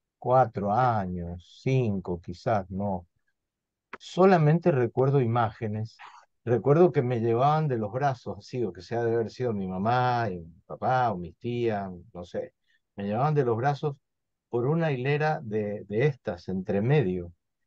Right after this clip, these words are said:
Y yo iba mirando las sombras que hacían las hojas en el piso.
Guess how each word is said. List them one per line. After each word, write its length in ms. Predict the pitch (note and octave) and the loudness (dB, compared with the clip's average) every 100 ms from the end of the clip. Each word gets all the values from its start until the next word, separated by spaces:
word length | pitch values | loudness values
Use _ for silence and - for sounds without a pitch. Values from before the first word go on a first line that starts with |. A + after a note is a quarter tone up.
| _ _ _ _ _ B2 | _ _ _ _ _ -4
Y 420 | A#2 A2+ A2 A#2 | 0 0 -2 -4
yo 180 | - A#2+ | -6 0
iba 200 | D3+ E3+ | 2 4
mirando 580 | D3+ B2+ C#3 D#3 D#3+ E3+ A#2 | 2 0 0 0 -2 -4 -4
las 260 | A2 G#2+ - | -6 -6 -4
sombras 680 | G#3+ D3 D3 D#3 D3+ - _ _ _ _ _ _ _ | -2 0 0 -2 -6 -12 _ _ _ _ _ _ _
que 200 | - A2+ | 0 2
hacían 480 | G2+ - C#3+ D3 C#3 | 0 -2 0 0 2
las 240 | A2 - C#3 | -2 -4 -6
hojas 340 | C3+ C#3+ - | -4 -6 -6
en 140 | G#2+ | -8
el 140 | F#2+ F2+ | -8 -8
piso. 480 | B2+ A#2 - F2+ | -6 -8 -8 -14